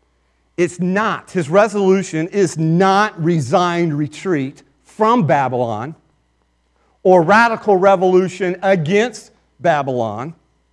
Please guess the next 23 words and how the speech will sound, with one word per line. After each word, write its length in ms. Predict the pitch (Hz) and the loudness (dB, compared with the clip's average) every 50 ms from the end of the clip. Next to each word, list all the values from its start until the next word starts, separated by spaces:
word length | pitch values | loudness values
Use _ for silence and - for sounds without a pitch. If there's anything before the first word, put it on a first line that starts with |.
| _ _ _ _ _ _ - | _ _ _ _ _ _ -2
but 260 | 139 180 180 190 196 | 2 2 2 4 4
a 80 | 202 190 | 2 4
resolution 680 | 180 202 214 226 214 208 208 202 202 208 196 - 220 196 | 6 6 6 6 6 4 2 2 2 2 0 -2 -4 -2
not 220 | 190 190 185 - | -2 -2 -2 -2
to 100 | - 196 | -4 -6
be 220 | 151 143 185 185 180 | -4 -2 -2 -2 0
defiled 1080 | 156 175 190 - - - - - 240 233 233 240 247 233 170 143 143 151 170 165 - - - - - - | 0 0 0 0 -2 -12 -4 0 2 2 4 4 2 2 2 0 0 0 0 0 -4 -8 -20 -20 -8 -2
or 220 | - 175 180 175 175 | 2 4 6 4 4
contaminated 1400 | 175 - 196 208 196 202 - - - 226 226 240 247 247 254 233 208 170 147 135 127 123 123 120 123 117 - _ _ _ _ - | 2 -2 -4 -4 -4 -6 -8 -12 -8 -6 -4 -2 0 2 2 2 2 2 0 -2 -4 -4 -4 -4 -6 -6 -8 _ _ _ _ -4
by 180 | 143 131 117 | -4 -4 -2
Babylon. 600 | 117 131 123 113 107 104 101 101 98 92 80 73 _ _ _ _ _ _ _ _ _ _ _ _ _ _ _ _ _ _ _ _ _ _ _ _ _ _ _ _ _ _ _ _ 135 | -4 -4 -4 -4 -4 -6 -8 -10 -12 -12 -16 -20 _ _ _ _ _ _ _ _ _ _ _ _ _ _ _ _ _ _ _ _ _ _ _ _ _ _ _ _ _ _ _ _ -10
Now 60 | 139 | -8
let 140 | 151 170 185 | -6 -4 -4
me 80 | 185 175 | -4 -4
explain 540 | 139 - - - - 202 175 170 160 135 | -6 -8 -12 -8 -4 -2 -2 -2 -2 -4
this, 180 | 123 117 107 - | -6 -8 -10 -12
because 420 | - 165 - - 170 156 139 123 | -12 -12 -8 -6 -6 -6 -6 -4
this 260 | 139 170 214 202 - - | 0 0 0 0 0 -4
is 180 | - 170 - - | -8 -8 -8 -10
critical, 580 | - - 196 185 165 147 - - 151 139 139 | -8 -4 -2 0 0 -2 -4 -4 -4 -4 -4
this 220 | 135 147 143 - 131 | -4 -6 -8 -10 -12
is 100 | 110 - | -20 -20
key. 380 | - - 185 131 110 98 87 | -14 -10 -10 -10 -10 -10 -16